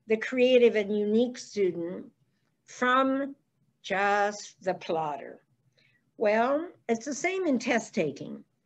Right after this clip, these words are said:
There are some students who are bound and determined they have to get the right answer when they hit a wall. So they spend way too much time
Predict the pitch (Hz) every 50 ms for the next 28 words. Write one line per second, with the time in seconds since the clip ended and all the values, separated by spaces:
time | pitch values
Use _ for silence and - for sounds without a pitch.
0 | _ _ _ _ _ _ _ - 254 247 247 254 240 247 - 320 320 339 415 403
1 | - - - - 240 220 208 196 233 233 233 233 - 240 226 202 180 - 214 220
2 | 247 269 277 277 277 269 247 233 220 202 - 233 220 214 208 220 208 208 208 202
3 | 233 269 220 214 - - 214 214 196 196 196 - 190 185 190 190 196 196 196 196
4 | 185 175 185 190 185 - 190 185 185 185 - _ _ - _ _ _ - 196 202
5 | 196 196 202 196 190 - - - 254 262 277 269 - - - 196 196 190 202 208
6 | 185 156 139 - - - - _ _ _ _ _ _ _ _ _ _ - - 269
7 | 254 226 247 233 233 233 - - - 285 285 262 269 277 277 269 247 - - 185
8 | 180 196 226 285 339 330 269 226 - 269 254 247 240 202 185 - - - - 226
9 | 208 165 165 160 160 175 202 247 285 285